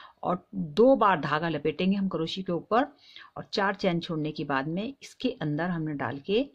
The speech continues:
इसको बनाना है। तो ऐसे करके दो दो बार करके हम इसको निकालेंगे। ये देखिए, दो बार धागा लपेटा और यहाँ पर अगली चैन के अंदर हम इसको डालकर बनाएंगे।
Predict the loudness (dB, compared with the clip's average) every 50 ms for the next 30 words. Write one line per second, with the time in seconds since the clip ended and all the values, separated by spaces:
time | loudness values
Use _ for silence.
0 | _ _ _ _ _ -20 -18 -18 -14 -8 -6 -6 -6 -6 -6 -10 -8 -4 -4 -4
1 | -4 -4 -8 -12 -12 -14 -16 -20 -20 _ _ _ _ _ _ _ _ _ _ _
2 | _ _ _ _ _ _ _ _ _ _ _ _ _ -10 -8 -6 -4 -2 -2 0
3 | -2 -2 0 -2 0 0 0 0 0 2 2 2 2 0 -2 -4 -6 -4 -4 -4
4 | -4 -6 -6 -6 -6 -4 -4 -4 -4 -4 -2 -2 -2 0 -2 -2 -2 -6 _ _
5 | _ _ _ _ _ _ -12 -8 -6 -4 -4 -4 -2 -4 -4 -2 0 0 0 0
6 | 0 -2 -4 -6 -8 -10 -8 -8 -8 -6 -6 -6 -6 -4 -4 -2 -2 -4 -4 _
7 | _ _ _ _ _ _ _ _ _ -14 -10 -8 -8 -6 -6 -8 -8 -10 -14 -12
8 | -10 -8 -8 -8 -10 -12 _ _ _ _ _ _ _ _ _ _ _ _ _ _
9 | _ _ _ _ _ _ _ _ _ -12 -8 -4 -4 -2 0 0 -2 -2 -2 -4
10 | -6 -4 -4 -4 -4 -4 -6 -8 -8 -10 -12 -10 -10 -10 -12 _ _ _ _ _
11 | _ _ _ _ _ _ _ _ -16 -12 -12 -10 -10 -12 -12 -12 -12 -12 -14 _
12 | -10 -8 -8 -6 -8 -10 -12 -20 -20